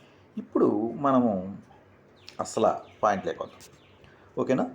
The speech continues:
ఇక్కడ నిమోనిక్స్, నిమోనిక్స్ అనేటువంటి ఆంగ్ల భాషా పదము, నిమోనిక్ అనేటువంటి గ్రీక్ భాషా పదం నుంచి వచ్చింది. దీనికి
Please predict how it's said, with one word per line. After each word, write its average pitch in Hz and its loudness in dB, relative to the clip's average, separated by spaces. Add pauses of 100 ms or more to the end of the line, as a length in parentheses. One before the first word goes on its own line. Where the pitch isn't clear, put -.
(340)
ఇక్కడ 170 4 (220)
నిమోనిక్స్, 165 2 (800)
నిమోనిక్స్ 220 4
అనేటువంటి 101 -2 (300)
ఆంగ్ల 143 -2 (140)
భాషా 92 -6 (120)
పదము, 101 -6 (880)
నిమోనిక్ 156 2 (1080)
అనేటువంటి 117 0 (120)
గ్రీక్ 127 0 (140)
భాషా 107 0
పదం 101 2
నుంచి 104 -6
వచ్చింది. - -12 (640)
దీనికి 131 2